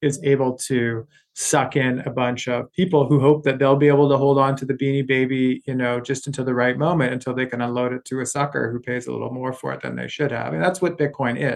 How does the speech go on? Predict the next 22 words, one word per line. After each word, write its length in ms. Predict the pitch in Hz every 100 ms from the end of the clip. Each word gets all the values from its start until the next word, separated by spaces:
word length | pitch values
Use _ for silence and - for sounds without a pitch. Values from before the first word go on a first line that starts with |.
| 123
is. 300 | - - - _ - - -
It's 200 | 143 -
not 320 | 139 135 - -
a 200 | 123 147
unit 340 | 131 123 120
of, 220 | - - _ -
of, 240 | - - -
of 220 | - -
exchange 520 | - - 131 120 135
or 80 | -
account. 420 | - 131 107 139 _ - - - - -
Because 640 | 156 185 180 180 175 160 - 151
they 240 | 151 147
are 180 | 151 135
surfing 640 | - 160 156 151 127 127 127 _ _ _ 151
with 160 | 147
good 140 | 147 139
luck 360 | 160 127 - - _ _ _ _ _ _ _ _ -
in 140 | 170
the 80 | 156
direction 680 | 143 143 143 - 135 123 120 -
of 380 | 127 120 127